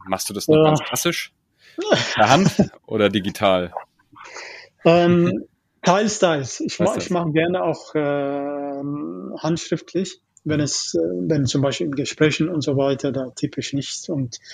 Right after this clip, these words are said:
Speaker 2: da werde ich eher abgelenkt, da, weil ich nicht in zehn Fingern, äh,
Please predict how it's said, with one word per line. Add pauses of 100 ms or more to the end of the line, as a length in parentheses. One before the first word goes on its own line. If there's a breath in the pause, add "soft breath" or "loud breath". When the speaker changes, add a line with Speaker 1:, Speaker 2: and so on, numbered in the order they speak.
(160 loud breath)
Speaker 2:
da
werde
ich
eher
abgelenkt, (800 soft breath)
da,
weil
ich
nicht
in
zehn
Fingern,
äh,